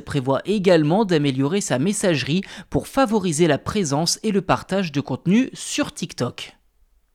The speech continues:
Clairement, les dirigeants de TikTok craignent que les utilisateurs de la plateforme partagent leurs vidéos sur d'autres réseaux sociaux pour interagir avec leurs amis, ce qui pourrait potentiellement bénéficier à des concurrents directs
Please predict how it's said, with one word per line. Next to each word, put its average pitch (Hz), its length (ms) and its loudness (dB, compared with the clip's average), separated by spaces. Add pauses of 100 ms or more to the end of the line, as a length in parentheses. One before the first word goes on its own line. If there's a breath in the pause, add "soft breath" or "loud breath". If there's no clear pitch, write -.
Clairement, 180 500 2
les 214 140 2
dirigeants 190 440 -2
de 175 100 0
TikTok 247 600 -2
craignent 233 440 -2
que - 100 -2
les 151 220 0
utilisateurs 180 640 -2
de 143 80 2
la 131 80 0
plateforme 247 600 0 (300 loud breath)
partagent 226 560 -2
leurs 147 160 2
vidéos 185 460 2
sur 165 260 -6
d'autres 214 440 0
réseaux 175 260 0
sociaux 170 480 2 (260 loud breath)
pour 233 180 -2
interagir 143 560 0
avec 160 280 -2
leurs 127 200 0
amis, 196 340 2
ce - 180 -2
qui - 180 -8
pourrait 220 240 -2
potentiellement 247 720 0
bénéficier 208 600 -2
à 196 60 4
des 147 120 0
concurrents 196 460 -4
directs 160 500 -2